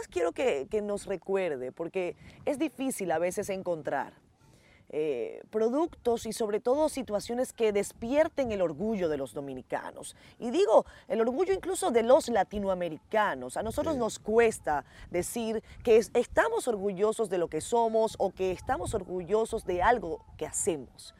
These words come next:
Speaker 1: En el caso del béisbol, estamos muy orgullosos del béisbol. Pero en el caso del tabaco dominicano, a mí me gustaría pensar, y sé que es así, que hay mucha gente orgullosa de lo que no solamente usted, sino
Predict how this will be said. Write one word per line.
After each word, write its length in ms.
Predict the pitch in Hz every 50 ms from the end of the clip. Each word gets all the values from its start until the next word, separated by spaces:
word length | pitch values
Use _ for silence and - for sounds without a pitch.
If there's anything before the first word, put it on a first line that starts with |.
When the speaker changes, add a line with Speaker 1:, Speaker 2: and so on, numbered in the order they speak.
| - - - - - - - - - -
Speaker 1:
En 160 | 180 185 190
el 60 | 185
caso 240 | - 262 262 - 254
del 160 | 214 185 165
béisbol, 560 | 165 175 165 - - 139 196 233 277 370 359 - - - -
estamos 360 | 190 151 - 262 240 202 175 190
muy 120 | 196 175
orgullosos 520 | 175 170 - 160 147 151 170 175 156 156 156
del 140 | 156 160
béisbol. 420 | 147 147 135 - - 143 120 95 - - - - - -
Pero 140 | - 302 349
en 40 | 381
el 60 | -
caso 300 | - 440 415 - 359 294
del 120 | 254 240
tabaco 360 | - 226 214 233 254 - 247
dominicano, 500 | 226 196 190 190 180 175 - 226 220 220
a 60 | 190 180
mí 100 | 208 220
me 80 | 226
gustaría 440 | 208 196 190 - - 175 185 202 202
pensar, 420 | - 180 165 160 - 202 190 180 -
y 140 | - 196 190
sé 240 | - - - 226 208
que 240 | - 208 190 185 190
es 140 | 185 -
así, 240 | 180 170 - 170 160
que 100 | - 180
hay 80 | 170 170
mucha 260 | 175 208 220 - 165
gente 280 | 135 160 175 175 - 165
orgullosa 580 | 143 135 139 143 143 160 151 135 - 135 120 - - - - - - -
de 140 | 165 170
lo 100 | 165 165
que 100 | 160 -
no 80 | 190 226
solamente 360 | - 381 392 - - 320 - -
usted, 400 | - - - - 269 190 143 - - - - - -
sino 480 | - - 165 165 165 165 160 135 78